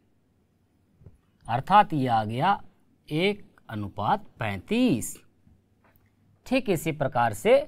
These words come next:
दूसरी स्थिति में यदि हम कपड़ा की लंबाई और मूल्य का अनुपात देखें,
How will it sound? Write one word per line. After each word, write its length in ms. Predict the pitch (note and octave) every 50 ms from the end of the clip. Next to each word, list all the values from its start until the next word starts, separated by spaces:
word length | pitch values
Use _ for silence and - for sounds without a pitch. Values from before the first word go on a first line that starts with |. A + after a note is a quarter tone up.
| - - - _ - D3
दूसरी 520 | C#3+ D3+ A3+ C4 B3 - D4 C#4+ C#4+ A3+
स्थिति 400 | D#3 - - - C#3 - - C3
में 140 | B2 B2+ B2+
यदि 280 | A#2 A#2 A#2 G#2+ B2+ B2+
हम 160 | C3 E3+ F#3+
कपड़ा 400 | - - B2 - - B2 A#2+ A2+
की 140 | A2 - A2+
लंबाई 460 | A2+ A2+ A2 A2+ A2 A2+ A2+ A#2 A#2
और 180 | A#2+ A#2 A2+ A2+
मूल्य 300 | A#2+ B2 B2 B2 B2 A#2+
का 140 | - C3
अनुपात 440 | B2 B2+ C3+ C3 - C3+ C#3 - -
देखें, 460 | C#3+ C#3+ D#3+ D#3 - - A3+ C4 C#4+